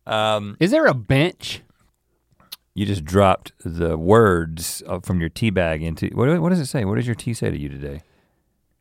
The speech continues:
Speaker 2: What, is there a fortune on it?
Speaker 1: Yeah, there's, like, a, an inspirational statement.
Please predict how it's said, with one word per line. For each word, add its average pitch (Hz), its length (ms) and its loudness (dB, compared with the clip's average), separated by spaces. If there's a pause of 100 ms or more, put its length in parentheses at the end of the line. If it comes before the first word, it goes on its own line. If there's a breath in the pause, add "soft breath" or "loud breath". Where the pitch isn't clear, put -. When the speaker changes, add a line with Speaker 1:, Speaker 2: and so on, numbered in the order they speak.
(440)
Speaker 2:
What, 139 200 -2
is 110 100 -4
there 113 120 2
a 110 60 0
fortune 147 420 -2
on 277 160 -4
it? 277 160 -10
Speaker 1:
Yeah, 147 160 -2
there's, 113 160 -2
like, - 140 -2
a, 85 100 4
an 92 240 -2
inspirational 101 520 0
statement. - 440 -4